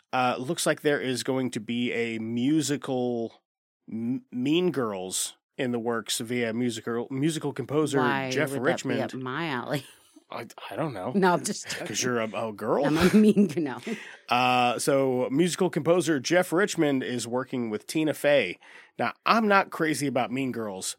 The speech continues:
Speaker 1: but Tina Fey is very funny.
Speaker 2: Tina Fey is
Speaker 1: Um,
Speaker 2: hilarious.
Speaker 1: I did watch Mean Girls 'cause it was a
Speaker 2: Huge.
Speaker 1: huge movie,
Speaker 2: Yeah,
Speaker 1: uh, when I
Speaker 2: it's
Speaker 1: was a
Speaker 2: huge.
Speaker 1: teenager, I
Speaker 2: Now
Speaker 1: think.
Speaker 2: it's huge memes and
Speaker 1: Yeah,
Speaker 2: huge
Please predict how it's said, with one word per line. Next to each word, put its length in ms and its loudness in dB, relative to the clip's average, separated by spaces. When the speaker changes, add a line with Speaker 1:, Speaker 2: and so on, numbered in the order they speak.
Speaker 1:
but 140 -12
Tina 240 0
Fey 240 -2
is 100 -6
very 320 -6
funny. 420 -12
Speaker 2:
Tina 280 -6
Fey 340 -4
is 120 0
Speaker 1:
Um, 600 4
Speaker 2:
hilarious. 720 -2
Speaker 1:
I 100 -4
did 400 -8
watch 340 -2
Mean 300 -2
Girls 720 -2
'cause 280 -2
it 160 0
was 520 -4
a 260 -4
Speaker 2:
Huge. 520 -4
Speaker 1:
huge 500 -2
movie, 600 -2
Speaker 2:
Yeah, 300 2
Speaker 1:
uh, 40 0
when 160 0
I 40 4
Speaker 2:
it's 80 0
Speaker 1:
was 60 -2
a 40 0
Speaker 2:
huge. 140 0
Speaker 1:
teenager, 520 -2
I 40 -4
Speaker 2:
Now 40 -2
Speaker 1:
think. 80 -4
Speaker 2:
it's 100 -12
huge 260 -6
memes 540 -4
and 240 -4
Speaker 1:
Yeah, 280 -2
Speaker 2:
huge 380 -4